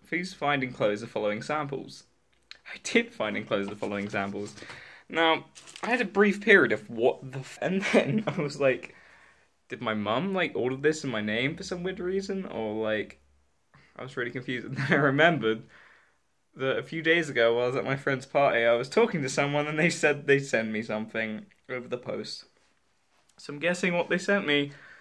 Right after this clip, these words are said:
is some John Lewis fabric samples. So, yeah.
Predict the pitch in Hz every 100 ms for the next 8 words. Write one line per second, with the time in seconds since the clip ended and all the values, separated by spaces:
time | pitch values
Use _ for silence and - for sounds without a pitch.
0 | - _ _ - - 156 143 139 131 120
1 | 120 113 104 - - 107 98 - 57 69
2 | - _ _ _ _ _ _ _ _ _
3 | _ _ _ - - - - - _ _
4 | _ _ _ _ _ _ _